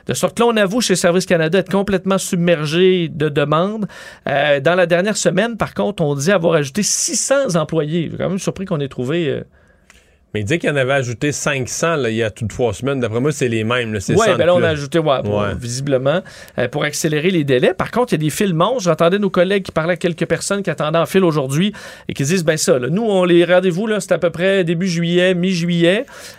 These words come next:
Speaker 1: Euh, le problème, c'est que les, les vacances vont déjà être finies, rendues là. C'est trop tard. Alors, on fait la file, on attend. Euh, il y a un nouvel outil en ligne. Je suis allé tantôt essayer d'avoir des rendez-vous. Impossible. Euh, très, très difficile. Alors, faut faire, euh, faut faire la file. Puis encore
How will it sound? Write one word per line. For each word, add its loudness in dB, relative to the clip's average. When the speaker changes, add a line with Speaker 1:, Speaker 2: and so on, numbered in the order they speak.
Speaker 1:
Euh, 4
le 2
problème, 2
c'est -2
que -4
les, 2
les -2
vacances -2
vont 0
déjà 0
être -6
finies, -2
rendues 0
là. 2
C'est 0
trop -2
tard. 0
Alors, 0
on 2
fait 2
la 2
file, 0
on 2
attend. -2
Euh, 4
il 0
y 4
a 4
un 4
nouvel 2
outil 0
en 4
ligne. -2
Je -4
suis 2
allé 2
tantôt 0
essayer 0
d'avoir 2
des 2
rendez-vous. 0
Impossible. -2
Euh, 0
très, 0
très 0
difficile. -4
Alors, -2
faut -4
faire, 0
euh, 2
faut -8
faire 2
la 0
file. 0
Puis -2
encore 0